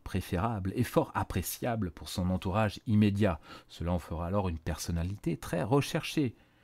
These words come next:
Si ce Scorpion ne s'exprime pas, attention à l'éruption volcanique qui,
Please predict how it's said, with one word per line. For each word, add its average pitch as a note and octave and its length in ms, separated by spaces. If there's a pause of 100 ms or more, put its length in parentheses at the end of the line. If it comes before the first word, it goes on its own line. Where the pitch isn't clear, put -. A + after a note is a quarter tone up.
(240)
Si - 200
ce - 160
Scorpion - 460
ne G2+ 80
s'exprime - 540
pas, G2+ 260 (160)
attention G2+ 460
à D2+ 60
l'éruption F2 420
volcanique C3 500
qui, D#3 240